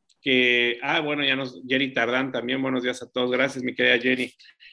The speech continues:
Eh, yo creo, Mauricio Mendoza, buenos días. Bueno, bueno, yo creo, Jorge, que si pudiéramos decir que hay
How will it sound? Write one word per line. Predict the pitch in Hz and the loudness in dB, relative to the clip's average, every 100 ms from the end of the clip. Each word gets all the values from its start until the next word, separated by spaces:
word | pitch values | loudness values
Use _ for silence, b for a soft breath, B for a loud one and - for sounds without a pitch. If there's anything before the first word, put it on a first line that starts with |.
| B | B
Eh, | - 143 143 143 143 - - | 0 4 6 4 2 -2 -14
yo | 147 139 208 - | -10 -2 0 2
creo, | 180 170 170 | 4 4 4
Mauricio | 139 139 143 147 | 4 2 2 0
Mendoza, | 131 127 135 139 135 | -2 0 -2 -4 -4
buenos | 131 127 113 | -4 -4 -6
días. | 113 98 - - - - | -6 -8 -8 -12 -12 -6
Bueno, | 120 98 - _ _ - | -4 -4 -8 _ _ -4
bueno, | 156 170 139 135 | -2 -2 -4 -2
yo | 214 208 | 0 2
creo, | 202 196 | 0 2
Jorge, | 196 185 180 | 0 0 -4
que | - 143 127 | 0 2 2
si | - - 127 | -2 -6 -6
pudiéramos | 131 131 151 165 165 | 2 2 2 0 -4
decir | 139 - 127 127 | -4 -2 -2 -2
que | 127 | 0
hay | 120 120 117 | 2 2 0